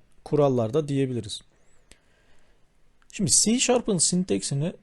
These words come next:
konular ilerledikçe zaten, e, doğal yolla anlayacaksınız. Ama burada en temel iki sintaksten bahsetmeden ilerleyemem. Onlardan bahsetmem gerekiyor. Birincisi, curly brackets.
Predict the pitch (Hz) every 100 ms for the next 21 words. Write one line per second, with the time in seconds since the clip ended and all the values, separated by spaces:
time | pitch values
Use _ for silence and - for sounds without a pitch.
0 | _ - 151 160 185 160 165 165 160 131
1 | 185 143 139 131 160 - _ _ - 135
2 | 127 123 123 - 143 151 170 160 - _
3 | _ - 139 165 143 151 151 135 135 135
4 | 127 - 101 - - _ - - _ _
5 | _ _ _ 185 185 143 190 175 - 208
6 | 208 - - 160 143 185 151 147 175 160
7 | 147 139 - 170 156 135 135 160 - 131
8 | 170 165 135 139 143 139 110 160 - _
9 | _ _ _ _ - _ _ - - -
10 | - - - 147 139 127 165 147 131 -
11 | 139 143 131 113 101 - - - _ 147
12 | 196 208 170 - 107 98 _ _ _ _
13 | _ _ - - 208 196 180 170 160 -
14 | 98 - -